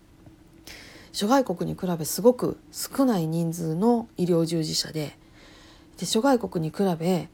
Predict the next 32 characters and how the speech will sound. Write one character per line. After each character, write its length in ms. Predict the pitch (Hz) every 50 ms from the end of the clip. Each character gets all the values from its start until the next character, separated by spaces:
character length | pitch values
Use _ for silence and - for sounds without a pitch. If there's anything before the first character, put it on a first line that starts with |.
| - _ _ _ - - -
た 120 | - -
く 100 | - -
さ 200 | - - 269 294
ん 160 | 302 262 202
の 340 | 185 208 226 214 175 156 - - - - -
医 120 | 202 196
療 200 | 208 214 208 196
機 160 | 202 - 226
器 140 | 226 - 185
が 160 | 175 151 - -
あ 160 | - - 170
る 100 | 180 196
っ 60 | 196
て 280 | - - - - - 180
い 360 | 175 170 175 196 226 226 190
う、 100 | 165 - - - - - - - - - - - -
こ 140 | - 214 214
の 160 | 214 208 202
国 760 | 208 - 247 240 220 220 214 208 202 202 202 196 196 196 196 196
の 340 | 220 247 226 175 151 - - - - - - - - - - - - - - - - - - -
医 80 | 202
療 220 | 180 196 185 185 180
制 180 | - 190 160
度、 160 | 151 156 - - - - - - - - - -
そ 160 | - 214 208
し 60 | -
て 260 | - - 202 190 185
諸 140 | 175 - 196
外 260 | 196 196 190 190 175
国 160 | 170 175 160 156
に 60 | -
比 80 | -